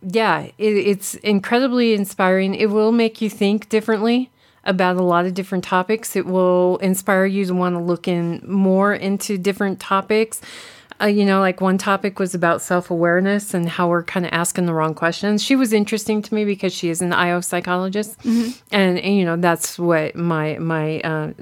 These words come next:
Speaker 1: second master's is in. Um, you know, so it, it gets you thinking differently. There's some entertainment. There's different vendors there. The people are incredible. You know, it's,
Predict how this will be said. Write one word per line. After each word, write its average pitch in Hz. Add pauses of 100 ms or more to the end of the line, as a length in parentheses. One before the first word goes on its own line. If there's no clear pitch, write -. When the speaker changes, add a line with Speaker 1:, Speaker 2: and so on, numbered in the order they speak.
(140)
Speaker 1:
second 185
master's 165
is 151
in. 165 (920)
Um, 175 (1500)
you 220
know, 196
so 214
it, 226
it 185
gets 247
you 269
thinking 254
differently. 247
There's 208
some 180
entertainment. 226
There's 180
different 175
vendors 240
there. 208 (520)
The 208
people 262
are 190
incredible. 208 (260)
You 208
know, 196
it's, -